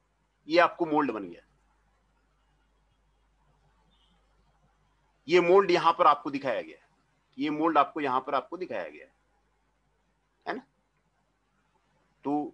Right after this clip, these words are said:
इसमें वैक्यूम से बना करके प्लास्टिक शीट को सैंड मोल्ड में आपको चिपकाया जाता है, इसीलिए इसको वैक्यूम मोल्ड कास्टिंग बोलते हैं।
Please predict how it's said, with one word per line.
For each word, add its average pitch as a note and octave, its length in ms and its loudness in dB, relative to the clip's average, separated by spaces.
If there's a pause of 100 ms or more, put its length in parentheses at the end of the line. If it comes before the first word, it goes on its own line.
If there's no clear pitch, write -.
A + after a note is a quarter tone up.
इसमें D3 360 -4
वैक्यूम G3 520 0
से F3+ 280 2
बना D3+ 260 4
करके G3+ 360 4 (640)
प्लास्टिक A#3+ 480 4 (240)
शीट A3 340 2
को G#3+ 160 8 (1040)
सैंड A#3+ 360 4
मोल्ड G#3 300 8
में G3 280 4 (240)
आपको E3 260 2
चिपकाया G#3 500 6
जाता F#3+ 320 4
है, G3 180 6
इसीलिए F3 260 2
इसको D#3+ 240 0
वैक्यूम E3+ 340 2
मोल्ड E3 220 4
कास्टिंग C#3 400 0
बोलते F#2+ 260 -12
हैं। - 80 -20